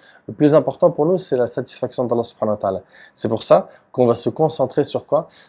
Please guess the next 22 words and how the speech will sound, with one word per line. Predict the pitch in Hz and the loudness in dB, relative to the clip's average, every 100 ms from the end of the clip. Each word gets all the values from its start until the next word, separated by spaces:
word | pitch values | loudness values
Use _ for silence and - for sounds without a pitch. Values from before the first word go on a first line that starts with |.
| _ | _
Sur | - - 147 165 165 _ _ _ _ _ _ - | -12 0 2 2 0 _ _ _ _ _ _ 0
la | 113 131 | 4 4
sincérité | 151 131 120 113 - - _ - | 2 -2 -2 -2 -4 -10 _ -8
dans | 107 110 | -2 0
l'action, | 107 - 92 - - | -2 -6 -10 -12 -4
la | 117 117 | -2 -2
sincérité | - 160 - 135 127 143 147 - | 0 0 2 2 2 0 0 -4
dans | 113 120 | 0 4
l'adoration. | 123 113 117 113 104 - - - | 4 4 2 0 -8 -10 -20 -14
Faire | - 127 | -4 -4
très | - 180 156 | 2 4 4
attention | 151 139 - 165 - | 2 -2 0 -2 0
à | 120 | 0
ne | 117 | 0
pas | 110 151 | 4 4
mélanger | 143 156 156 143 131 131 156 185 _ _ _ _ | 4 4 4 4 4 2 2 0 _ _ _ _
notre | 117 120 117 - | 0 0 0 0
adoration | - 143 131 131 - 143 | 2 4 4 2 0 -2
par | 127 - | -2 0
quoi ? | - 151 - _ _ _ | -2 -2 -2 _ _ _
Par | 117 135 131 - - _ _ _ _ _ _ - | 4 4 4 -2 -20 _ _ _ _ _ _ 0
ar-riya, | 120 117 120 131 | 2 4 6 6